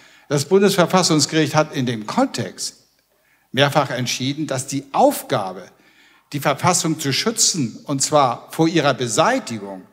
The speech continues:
im Sinne einer wehrhaften Verfassung, eine Aufgabe ist, die Verfassungsrang hat. Es hat damit nicht entschieden, dass es die Behörde macht, die es zurzeit macht. Es hat aber die Aufgabe als solche mit Verfassungsrang ges-,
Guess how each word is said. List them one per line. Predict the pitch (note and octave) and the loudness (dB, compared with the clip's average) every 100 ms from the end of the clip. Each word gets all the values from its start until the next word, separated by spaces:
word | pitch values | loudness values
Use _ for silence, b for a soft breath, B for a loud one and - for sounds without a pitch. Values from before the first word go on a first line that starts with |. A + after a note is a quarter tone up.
| b b b b | b b b b
im | C3+ | -2
Sinne | B2+ C#3+ C#3 | 2 2 2
einer | B2 A2 | 0 0
wehrhaften | C3 C3+ C3+ C3+ | 2 2 0 -4
Verfassung, | A#2+ B2+ C3 E3+ F3 - b b b _ _ | -4 -4 -2 -4 -6 -12 b b b _ _
eine | C#3 C#3 C3 | 0 2 4
Aufgabe | D#3 - D3 D3 | 2 2 0 0
ist, | C3 | -2
die | C3+ | -4
Verfassungsrang | C#3 C3 C#3 C3+ A#2+ B2+ B2 - | -4 -2 -4 -2 -4 -4 -6 -6
hat. | F2+ - - _ _ _ _ _ _ _ _ | -14 -14 -20 _ _ _ _ _ _ _ _
Es | A#2+ C3 | -4 2
hat | D#3+ D#3 | 2 4
damit | D3+ C#3 | 2 2
nicht | E3+ E3+ | 0 0
entschieden, | F3 D#3 - G3 | -2 -2 -4 -4
dass | F3 C#3 | -4 -2
es | D3+ | -4
die | - C3+ | -4 0
Behörde | C3+ C3+ G3 G3+ A#2 G#2+ - | 2 4 4 2 2 -6 -4
macht, | A#2+ - b b - | -6 -6 b b -6
die | C#3 | -2
es | C3 | -2
zurzeit | B2+ A#2+ B2 A#2 B2+ | -2 -4 -6 -6 -6
macht. | C3 G3+ - b b b b | -6 -6 -12 b b b b
Es | - | -2
hat | E3 F3 | 0 0
aber | F3+ E3 | 0 0
die | E3 - | 0 2
Aufgabe | A3+ C4 - C#3+ B2 B2 | 2 2 2 2 2 0
als | A#2 B2+ | -4 -4
solche | C3 A#2+ A#2 | -4 -6 -8
mit | A#2+ A#2 | -12 -10
Verfassungsrang | A2+ A#2 G#2+ A2 G#2 G#2+ G#2 | -10 -8 -10 -10 -12 -12 -16
ges-, | - G#2+ | -18 -20